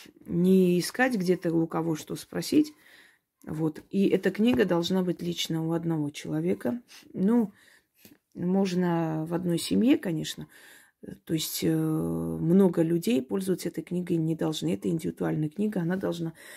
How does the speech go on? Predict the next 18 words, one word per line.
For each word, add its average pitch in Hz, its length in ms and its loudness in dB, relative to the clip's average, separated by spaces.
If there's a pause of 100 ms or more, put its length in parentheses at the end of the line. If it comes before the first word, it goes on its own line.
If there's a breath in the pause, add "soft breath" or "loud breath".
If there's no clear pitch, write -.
(220 loud breath)
<clears throat> 294 440 8
запомнить, 196 840 0 (1080)
э, 165 60 -8 (760)
она 175 180 -2
должна 170 320 -2
запомнить 190 520 0
энергию 175 380 -2
одного 151 280 -4
человека. 160 500 -16 (320 loud breath)
Вопрошающий 190 800 2
должен 185 380 -2
быть 170 200 -4
один. 165 320 -8 (1500 soft breath)
Книга 208 400 4
одного 180 360 -2
человека, - 580 -20
собственно - 380 -20
говоря. - 240 -20